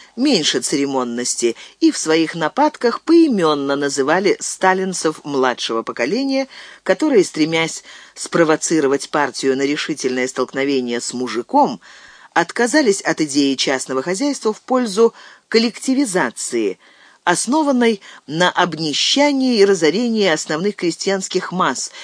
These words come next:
и которые приняли чрезвычайные меры – за новую политику партии,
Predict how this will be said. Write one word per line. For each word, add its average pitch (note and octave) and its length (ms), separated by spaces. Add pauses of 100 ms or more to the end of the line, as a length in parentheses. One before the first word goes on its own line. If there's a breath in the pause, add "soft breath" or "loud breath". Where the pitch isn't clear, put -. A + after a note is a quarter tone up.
(100)
и C3+ 120
которые E3 420
приняли E3 460
чрезвычайные C#3+ 1040
меры – F#3+ 480 (400 soft breath)
за B3 200
новую E3+ 500
политику C#3 520
партии, A3 580